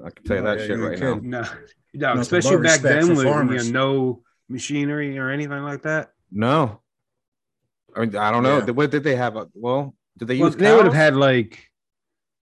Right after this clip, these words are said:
Speaker 3: I
Speaker 1: Weren't they
Speaker 3: think they had
Speaker 1: against that?
Speaker 3: cows.
Speaker 1: Aren't the Hindus the ones that don't eat
Speaker 3: No, they're
Speaker 1: cows?
Speaker 3: against eating 'em. I don't think they're necessarily against using 'em for like that.
Speaker 1: No, they'll work 'em to death, though.
Speaker 3: <laughs>
Speaker 1: Is that, <laughs> is that what you're telling me?
Speaker 2: Plowing them, plowing them fields.
Speaker 1: <laughs>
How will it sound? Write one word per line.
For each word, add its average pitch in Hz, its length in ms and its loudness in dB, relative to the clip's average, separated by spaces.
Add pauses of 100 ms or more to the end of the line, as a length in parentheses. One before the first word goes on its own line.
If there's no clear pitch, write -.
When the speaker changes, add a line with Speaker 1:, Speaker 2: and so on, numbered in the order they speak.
Speaker 3:
I - 20 -6
Speaker 1:
Weren't 135 120 -4
they 151 80 0
Speaker 3:
think 147 120 -2
they - 20 -6
had 151 80 -4
Speaker 1:
against 175 120 -10
that? 196 220 -4
Speaker 3:
cows. 90 220 -18 (200)
Speaker 1:
Aren't 139 120 -8
the 139 120 -6
Hindus 160 480 -4
the 139 220 -4
ones 143 180 -4
that 147 80 -6
don't 143 220 -6
eat 139 120 -4
Speaker 3:
No, 156 160 4
they're 170 100 6
Speaker 1:
cows? 180 40 4
Speaker 3:
against 185 320 2
eating 151 300 0
'em. 87 260 -14 (120)
I 120 100 -14
don't 135 120 -8
think 135 180 -6
they're 127 120 -6
necessarily 120 480 -4
against 101 300 -8
using 101 360 -12
'em 85 180 -20
for 87 80 -20
like 85 240 -20
that. 90 200 -20
Speaker 1:
No, 107 200 2
they'll 135 180 2
work 180 180 0
'em 110 80 -2
to 95 80 -4
death, 87 240 -10
though. 90 180 -8 (760)
Speaker 3:
<laughs> - 340 -16
Speaker 1:
Is 110 140 -8
that, 113 800 -4 (600)
<laughs> - 280 -16 (760)
is 113 120 -4
that 135 120 2
what 135 60 -2
you're 131 100 -2
telling 131 280 0
me? 131 60 0
Speaker 2:
Plowing 139 120 0
them, 139 200 -4 (480)
plowing 139 340 0
them 143 160 0
fields. 156 580 -4
Speaker 1:
<laughs> - 60 -20